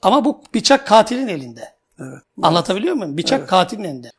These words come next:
Speaker 1: Bunların hiçbiri, bakın ben o tarafa hiç yanaşmıyorum. Teknolojik gelişmelere biz karşı olan bir insan değiliz. Ancak siz ölçüyü burada hiçbir zaman devletin kontrolüne verme gibi bir taraftarlığınız yok. Siz bu işi sulandırarak,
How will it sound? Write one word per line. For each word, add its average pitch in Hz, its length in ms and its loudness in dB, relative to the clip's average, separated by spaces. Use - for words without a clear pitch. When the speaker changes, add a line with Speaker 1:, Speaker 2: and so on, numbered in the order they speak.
Speaker 1:
Bunların 285 440 6
hiçbiri, 302 420 2
bakın 226 360 -2
ben 254 200 2
o 240 140 4
tarafa 240 340 6
hiç 254 200 -2
yanaşmıyorum. 190 540 0
Teknolojik 190 600 -6
gelişmelere 202 540 -6
biz 185 120 -6
karşı 190 320 0
olan 185 200 -6
bir 175 60 -10
insan 190 360 -8
değiliz. 226 500 -12
Ancak 233 420 2
siz - 420 0
ölçüyü 247 600 0
burada 220 580 0
hiçbir 285 360 -2
zaman 185 460 0
devletin 208 540 0
kontrolüne 202 800 -4
verme 202 300 -2
gibi 202 240 -10
bir 226 100 -14
taraftarlığınız 180 960 -8
yok. 185 380 -2
Siz 285 420 0
bu 330 120 2
işi 247 220 -2
sulandırarak, 214 840 -2